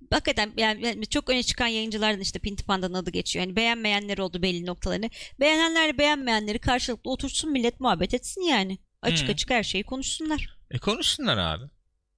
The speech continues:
Speaker 2: Konuşsunlar.
Speaker 1: Çağırsınlar seni mesela, sen anlat.
Speaker 2: Yani abi.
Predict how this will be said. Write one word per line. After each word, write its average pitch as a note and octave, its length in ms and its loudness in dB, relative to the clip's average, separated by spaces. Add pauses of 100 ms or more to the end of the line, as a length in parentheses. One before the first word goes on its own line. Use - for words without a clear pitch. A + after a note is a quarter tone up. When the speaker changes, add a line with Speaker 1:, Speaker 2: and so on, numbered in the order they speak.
(100)
Speaker 2:
Konuşsunlar. G#3 240 2
Speaker 1:
Çağırsınlar C#4 460 2
seni G#3+ 240 -2
mesela, F#3 340 -2
sen B3 180 0
anlat. C4 420 0 (1120)
Speaker 2:
Yani G3+ 420 -2
abi. E4+ 320 -6